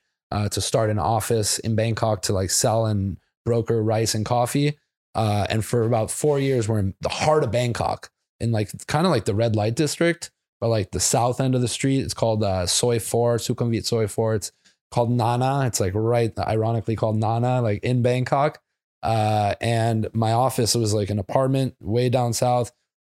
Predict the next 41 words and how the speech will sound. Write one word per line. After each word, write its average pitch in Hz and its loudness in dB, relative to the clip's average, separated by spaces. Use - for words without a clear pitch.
Every 127 2
morning 131 0
going 131 2
to 127 2
the 123 2
gym, 127 2
I'm, 117 0
like, 110 0
walking 123 0
down, 123 0
like, 113 0
one 117 0
of 117 0
the 117 0
most 110 -2
populated 117 0
tourist 131 0
streets 127 -2
where 113 0
there's, 110 0
like, 107 -2
lady 131 0
boys 120 2
and 101 -4
people 135 0
still 139 0
drinking 139 0
on 131 0
the 120 2
streets 135 0
at 110 -2
seven 131 2
in 127 0
the, 127 0
when 120 -2
I 135 2
would 143 0
go 143 4
to 143 2
the 135 0
gym, 147 2